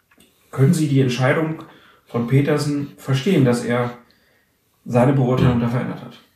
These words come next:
Speaker 2: Vielleicht sollte man noch mal kurz sagen, warum es zu diesem Review gekommen ist. Auch wir hatten ja schon vorhin etwas länglich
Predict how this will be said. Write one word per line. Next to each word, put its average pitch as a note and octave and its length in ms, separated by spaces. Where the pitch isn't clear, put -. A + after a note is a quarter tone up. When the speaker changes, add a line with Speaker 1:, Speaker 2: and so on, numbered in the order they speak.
Speaker 2:
Vielleicht F#2+ 160
sollte C3+ 160
man D3 80
noch C#3+ 100
mal C3+ 120
kurz D#3 200
sagen, B2+ 300
warum G#2 260
es F#3 120
zu F#3 80
diesem D#3+ 200
Review D3 280
gekommen B2 420
ist. - 420
Auch - 240
wir G#2 140
hatten A2+ 120
ja A#2+ 60
schon A#2+ 320
vorhin A#2+ 340
etwas - 360
länglich C#3+ 680